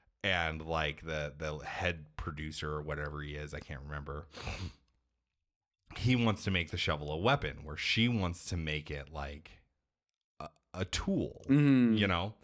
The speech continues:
Speaker 1: And he's like, "Come on, man. Y-, you know what the T T P on the, on an item like this would be?" And,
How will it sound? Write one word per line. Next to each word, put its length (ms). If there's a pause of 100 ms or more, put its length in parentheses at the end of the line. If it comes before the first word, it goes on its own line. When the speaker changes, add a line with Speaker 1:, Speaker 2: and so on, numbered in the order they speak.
(1300)
Speaker 1:
And 380
he's 320
like, 160
"Come 140
on, 200
man. 180
Y-, 520
you 240
know 80
what 180
the 80
T 240
T 220
P 340
on 180
the, 280
on 180
an 120
item 280
like 180
this 220
would 140
be?" 320 (1160)
And, 600